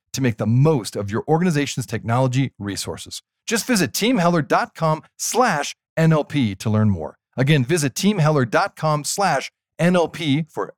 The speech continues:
Nonprofit Leadership Podcast to learn more. I would guess that all of you have heard about community foundations, and many of you regularly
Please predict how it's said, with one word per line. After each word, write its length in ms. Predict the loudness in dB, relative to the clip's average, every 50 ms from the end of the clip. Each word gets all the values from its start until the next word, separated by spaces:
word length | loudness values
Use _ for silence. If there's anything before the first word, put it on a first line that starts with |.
| -4 0
Nonprofit 480 | 0 0 0 0 -4 -6 -6 -6 -4
Leadership 300 | -4 -4 -4 -4 -4 -2
Podcast 400 | 0 0 0 0 0 -4 -4 -4 _ _ _ _ _ _ -12
to 120 | -8 -2 0
learn 160 | 2 2 4
more. 280 | 4 2 0 -2 -6 _ _ _ _ _ _ _ _ _ _ _ _ _ _ _ _ _ _ _ -2
I 80 | 0 0
would 180 | 0 0 -2
guess 260 | -2 0 0 0 0 0
that 100 | -2 -2
all 200 | 0 0 0 2
of 120 | 0 0
you 60 | 0 -2
have 100 | -2 -4
heard 240 | -6 -4 -4 -2
about 280 | 0 0 -2 -2 -4 _
community 300 | -4 -2 0 0 0 0
foundations, 800 | -2 -4 -6 -6 -6 -8 -8 -8 -10 -10 -12 -12 -12 -12 -12 -10 -4
and 120 | -2 0 2
many 200 | 2 2 2 2
of 80 | 2
you 160 | 2 2 2
regularly 720 | 0 2 2 2 2 2 2 0 2 2 2 2 0 -2 -4